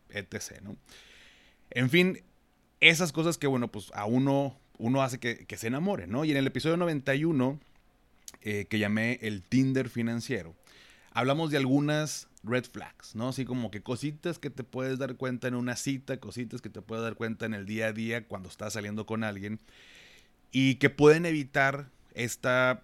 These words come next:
eh, parte de formalizar un poco más la relación y llegar a este, a este punto, ¿no? Si no son tan relevantes para nosotros o creemos que son pasajeras, se pueden ir agravando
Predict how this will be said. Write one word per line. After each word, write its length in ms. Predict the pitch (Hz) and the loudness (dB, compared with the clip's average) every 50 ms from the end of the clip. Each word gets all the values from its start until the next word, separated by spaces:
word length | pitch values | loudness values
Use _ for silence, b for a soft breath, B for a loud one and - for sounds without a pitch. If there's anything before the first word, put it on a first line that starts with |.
| - | -12
eh, 200 | 90 95 92 78 - _ - | -16 -16 -16 -16 -20 _ -4
parte 280 | - 113 113 113 - 131 | -4 -4 -4 -2 -4 -4
de 100 | 120 110 | -4 -2
formalizar 720 | - 113 110 107 107 107 104 101 101 101 95 - 120 117 123 | -2 -2 -2 0 0 0 0 -2 -2 -4 -4 -2 -2 -2 -2
un 80 | 123 | -2
poco 240 | 113 - 117 - - | -2 -4 -6 -4 -4
más 340 | 110 107 104 107 107 - - | -4 -2 -2 -4 -6 -8 -12
la 220 | - 101 107 101 95 | -12 -10 -10 -10 -10
relación 640 | 95 98 98 104 107 104 - 117 117 107 110 110 - | -10 -10 -8 -8 -8 -8 -6 -6 -6 -4 -6 -6 -4
y 160 | - 123 117 113 | -4 -2 -2 0
llegar 500 | 107 104 101 98 101 101 101 107 113 - | 0 -2 -2 -2 -2 -2 -4 -4 -6 -8
a 120 | - 101 95 | -10 -8 -8
este, 520 | 95 87 - _ - 101 95 95 92 92 92 | -8 -10 -12 _ -10 -10 -8 -8 -8 -10 -12
a 100 | - 90 | -12 -14
este 220 | - - - 123 | -12 -10 -10 -8
punto, 340 | - - 175 190 175 - 95 | -6 -4 -4 -4 -2 -4 -4
¿no? 180 | 98 117 143 - B B B B B B B B B B B B B B B B _ _ - | -4 -4 -6 -8 B B B B B B B B B B B B B B B B _ _ -6
Si 200 | - - 151 151 | 0 2 4 4
no 100 | 160 165 | 4 4
son 160 | 175 180 165 | 4 4 4
tan 160 | 175 170 160 | 4 4 4
relevantes 500 | 147 147 139 135 139 143 143 - 156 143 | 4 2 4 4 2 2 0 -2 -6 -4
para 200 | - - 147 143 | -2 -2 0 0
nosotros 420 | 147 135 156 147 127 147 156 143 - | 0 0 0 0 0 0 -2 -2 -2
o 200 | - 113 107 - | -2 -2 -2 -2
creemos 640 | - 110 110 107 113 117 131 151 156 156 156 - - | -2 0 2 2 2 2 2 2 0 0 -2 -2 -4
que 100 | 113 101 | -4 -4
son 160 | 110 117 113 | -2 -2 -2
pasajeras, 640 | - 135 131 143 131 - 135 127 123 139 139 - - | -2 -2 -2 -2 -2 0 0 0 0 -2 -4 -6 -10
se 280 | - - - - 113 110 | -8 -6 -2 -2 -2 -2
pueden 460 | - - 127 135 135 139 143 139 135 | -2 -2 0 0 2 2 0 0 -2
ir 120 | 123 113 | 0 0
agravando 640 | 120 117 120 123 123 123 120 113 104 95 104 113 123 | 0 -2 0 -2 0 0 -2 -2 -2 -4 -4 -6 -6